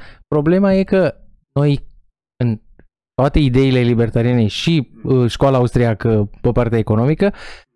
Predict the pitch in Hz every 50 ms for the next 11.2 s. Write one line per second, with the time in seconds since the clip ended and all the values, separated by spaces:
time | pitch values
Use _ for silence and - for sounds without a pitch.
0 | _ _ _ _ _ _ _ _ _ _ _ _ _ _ _ _ _ _ _ _
1 | _ - 131 127 139 165 190 185 - - 226 226 226 220 - - - - - -
2 | 175 190 220 226 220 - - _ _ _ _ _ _ _ _ _ - 143 151 165
3 | 170 196 196 190 190 185 170 - - 175 185 208 190 - - - 143 147 147 165
4 | 180 185 170 - 165 175 165 170 160 147 143 160 170 170 - 156 139 123 - 131
5 | 139 143 135 110 101 95 - - - - - _ _ _ _ _ _ _ _ _
6 | _ _ - 127 131 135 - - 139 135 127 117 113 117 123 120 120 117 - _
7 | _ _ _ _ _ - 147 131 131 139 135 127 - 139 139 131 123 120 113 98
8 | - - - - - _ _ _ - 175 175 170 170 170 165 160 160 147 - -
9 | - - - _ _ _ _ _ _ _ - - - - - 233 233 - 214 175
10 | 190 185 190 185 180 175 170 180 180 180 180 170 - - 165 - - - 139 113
11 | - - 95 -